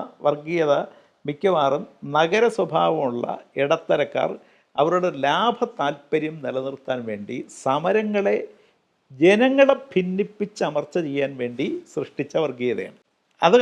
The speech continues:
അതുകൊണ്ടാണ് ഈ മഹാത്മാഗാന്ധിയെ പുതിയ വായനയ്ക്ക് വിധേയമാക്കണമെന്ന് പറയുന്നത്. ജവഹർലാൽ നെഹ്റു കുറച്ചുകൂടെ ഈ നഗരവർഗീയതയെ കൂടി അമർച്ച ചെയ്യാൻ തക്ക തരത്തിൽ തനി മതേതരത്വവാദിയായി പ്രവർത്തിച്ചയാളാണ്.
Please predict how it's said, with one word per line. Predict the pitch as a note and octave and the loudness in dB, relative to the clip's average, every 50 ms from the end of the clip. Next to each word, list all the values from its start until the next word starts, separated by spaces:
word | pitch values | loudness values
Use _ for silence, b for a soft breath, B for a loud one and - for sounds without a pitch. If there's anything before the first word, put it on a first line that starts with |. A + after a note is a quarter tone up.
| - | 6
അതുകൊണ്ടാണ് | F3+ G3 A#3 B3 B3 B3+ B3+ B3+ | 6 6 6 6 4 2 0 0
ഈ | A#3+ G#3+ G3 F#3+ | -4 -2 -2 -2
മഹാത്മാഗാന്ധിയെ | F#3 - A3 A#3+ C4 - - B3 B3 A#3+ A#3 A3+ G#3+ G#3+ G#3 F#3 F#3 G#3 G#3+ G#3+ G#3+ - - | -2 2 2 2 2 2 0 -2 0 0 0 -2 -2 -4 -4 -4 -2 0 0 -2 -2 -8 -6
പുതിയ | E3 F3+ F3 F#3 G#3+ A#3 A3+ | -6 -4 -4 -2 2 2 2
വായനയ്ക്ക് | G3+ F#3 E3+ E3+ F3 F3+ F#3 F3+ F#3 F3+ - F#3+ | 4 4 0 0 0 -2 -2 -2 -4 -6 -4 -6
വിധേയമാക്കണമെന്ന് | G3 F3+ D#3+ C#3+ C3+ D#3 F3 F#3 F3+ E3 D3+ C3+ - D3+ C#3 B2+ C3+ E3 - - | -6 -6 -6 -4 -2 0 0 2 0 0 -2 -4 -4 -4 -4 -4 -6 -8 -8 -6
പറയുന്നത്. | - G2 F#2 - _ _ _ _ _ _ _ _ _ _ - C#3+ | -6 -6 -8 -10 _ _ _ _ _ _ _ _ _ _ 0 8
ജവഹർലാൽ | E3 G3 G#3+ B3 B3 B3+ C#4 C#4+ C#4+ C#4 C4 A#3+ | 8 10 10 10 6 6 4 4 4 4 4 4
നെഹ്റു | A#3 G#3+ G3+ A3+ A#3+ A3+ | 2 2 2 2 2 2
കുറച്ചുകൂടെ | G#3+ F#3+ F3+ F3+ - G3+ G3+ F#3+ F#3+ | 2 2 0 2 0 -2 0 2 2
ഈ | G3 G3 F3+ F3 | 0 0 0 -2
നഗരവർഗീയതയെ | F3 F3 F#3+ G#3+ A3+ A3 G#3+ G3+ F3+ F3 G#3 G3+ G3+ F#3 G3 G3 G3 | -2 0 4 4 4 4 4 2 0 0 0 0 2 2 2 0 0
കൂടി | F#3+ - G3 F#3+ F#3+ F#3+ A3+ B3 - - _ _ _ _ - - | -2 -4 -4 -4 -2 -2 -2 -4 -6 -12 _ _ _ _ -4 0
അമർച്ച | F3+ F#3+ F#3 F3+ - - | 2 2 2 2 2 2
ചെയ്യാൻ | G3 F#3 F3 E3+ E3+ F3 F3 - | 2 2 2 0 -2 -2 -2 -4
തക്ക | E3+ D#3 - - | -6 -6 -2 -2
തരത്തിൽ | F3+ E3 E3 D#3 D#3 D3+ - - F3 A3 - - _ - | 0 2 2 0 0 0 -2 -2 -4 -4 -6 -10 _ 0
തനി | - E3 F#3 F#3+ | 0 0 0 0
മതേതരത്വവാദിയായി | F#3 F3 E3 E3 F3+ F3+ F3 F3 E3+ E3 E3+ F3 E3 D#3 D3 D3 C#3+ C#3 C#3 C#3 C#3 - - - - | -2 -2 0 2 4 4 4 4 2 2 2 2 2 4 2 2 2 0 0 0 -2 -2 -6 -6 -4
പ്രവർത്തിച്ചയാളാണ്. | D3+ D#3 D3 C#3+ C#3+ - C#3+ C3+ C#3+ B2 A2+ A2 G#2 - - | -2 -2 -2 -2 -6 -8 -8 -4 -2 0 0 0 -2 -4 -8